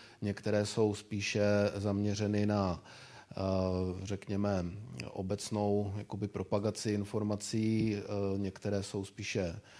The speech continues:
aktivistického charakteru, kdy já tady uvádím třeba i stránky, eh, organizací, které se snaží jaksi aktivisticky vystupovat proti projevům, eh, ek-, extremismu nebo antisemitismu, to je třeba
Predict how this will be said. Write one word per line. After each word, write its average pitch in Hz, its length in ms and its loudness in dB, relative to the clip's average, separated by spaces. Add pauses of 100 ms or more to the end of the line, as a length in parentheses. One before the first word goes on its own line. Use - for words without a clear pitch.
(140)
aktivistického 110 1160 4
charakteru, 107 840 2
kdy 101 360 4 (100)
já 92 120 -4
tady 101 200 0
uvádím 98 500 2
třeba - 380 -2
i 98 60 0
stránky, 95 680 4
eh, - 540 -16 (420)
organizací, 95 760 -2
které 98 260 0
se 98 140 -4
snaží 95 360 -4
jaksi 95 680 2 (240)
aktivisticky 98 760 -4
vystupovat 101 580 0
proti 107 280 -2
projevům, 101 580 4
eh, - 480 -14 (760)
ek-, - 160 -16 (100)
extremismu 104 680 0
nebo 104 260 2
antisemitismu, 101 1000 2
to 101 120 0
je 95 100 4
třeba 95 520 0